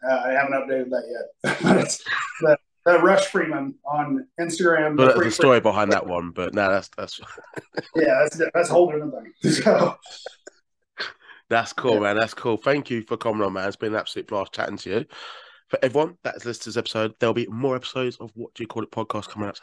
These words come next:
Speaker 2: next week, as I'm away this weekend. Uh, if you can, if you can, like, subscribe to the YouTube channel, that would be brilliant. So I can bring on more guests like Rush Freeman. And if you can follow him on social media, I'll put his description,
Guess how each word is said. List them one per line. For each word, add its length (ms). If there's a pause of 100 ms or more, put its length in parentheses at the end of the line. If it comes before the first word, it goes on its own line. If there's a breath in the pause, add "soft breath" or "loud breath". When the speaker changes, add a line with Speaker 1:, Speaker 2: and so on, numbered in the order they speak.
Speaker 2:
next 440
week, 300 (440 soft breath)
as 120
I'm 80
away 220
this 140
weekend. 440 (520 soft breath)
Uh, 200
if 120
you 80
can, 440
if 120
you 80
can, 160
like, 240 (200)
subscribe 760 (100)
to 160
the 160
YouTube 360
channel, 340 (120)
that 140
would 140
be 200 (200)
brilliant. 540 (320 loud breath)
So 120
I 40
can 100
bring 220
on 140
more 180
guests 320
like 140
Rush 160
Freeman. 440 (380 loud breath)
And 240
if 100
you 60
can 100
follow 300
him 460 (160)
on 100
social 220
media, 240
I'll 140
put 140
his 80
description, 640